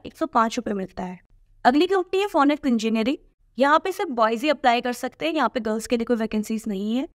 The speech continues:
चाहे आप टेंथ पास हो या फिर आपने ट्वेल्थ किया हो या फिर आपने आईटीआई किया हो, यहाँ पे आप अप्लाई कर सकते हैं। यहाँ पे टेन प्लस टू के लिए जो स्टार्टिंग सैलरी है वो है दस हजार पाँच सौ रुपए।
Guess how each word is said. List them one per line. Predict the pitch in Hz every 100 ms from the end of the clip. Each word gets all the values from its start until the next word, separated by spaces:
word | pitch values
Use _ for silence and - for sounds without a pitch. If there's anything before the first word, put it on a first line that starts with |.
| _
चाहे | - 262 359
आप | 392 -
टेंथ | 285 330
पास | 370 359 403
हो |
या | 370 277
फिर | 277
आपने | 269 285 294
ट्वेल्थ | 262 269 277
किया | 311 311
हो | 320
या | 240
फिर | 233 240
आपने | 226 262 -
आईटीआई | 214 208 214 208 277
किया | 277 233
हो, | 214 254 - _ _
यहाँ | 240 240
पे | 240
आप | 269
अप्लाई | 247 220 220
कर | 220 202
सकते | - 214 -
हैं। | 233 294
यहाँ | - 269 311
पे | 415
टेन | 339 302
प्लस | 349 - -
टू | 294
के | 320
लिए | 320
जो | 370
स्टार्टिंग | - 226 220 277
सैलरी | 285 277 262 285
है |
वो | 339 233
है | 247
दस | 226 220
हजार | 226 247
पाँच | - 202 -
सौ | 233
रुपए। | 226 226